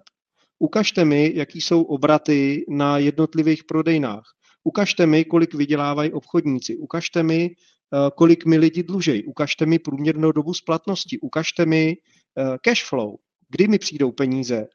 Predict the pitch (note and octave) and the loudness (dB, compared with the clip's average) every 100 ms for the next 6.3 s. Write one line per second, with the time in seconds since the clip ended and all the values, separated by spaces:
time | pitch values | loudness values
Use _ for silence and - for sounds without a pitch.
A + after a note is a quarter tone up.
0 | - C3+ D3+ F#3 A3 A3+ - _ _ - | -8 -2 2 4 2 -4 -12 _ _ 2
1 | C#3 B2 - _ _ _ _ C#3 C3+ C3 | 4 4 -2 _ _ _ _ -2 0 2
2 | B2+ - D#3+ B2 A2+ G#2 B2+ - - A#2 | 0 4 2 2 -2 -4 -10 -14 -14 -12
3 | A2+ G#2+ - _ - C#3+ E3+ - F3+ F#3 | -12 -16 -20 _ -2 0 0 0 -2 -2
4 | E3 E3 F#3 D#3 D#3 E3+ F3 F#3 - F3 | -2 -4 -4 0 0 2 0 -4 -4 -4
5 | F3 G3 F#3 - A3+ D3 D3 C#3+ - F#3+ | -4 -4 -6 -12 -16 -8 -6 -6 -4 -2
6 | B2+ A#2+ | -2 -2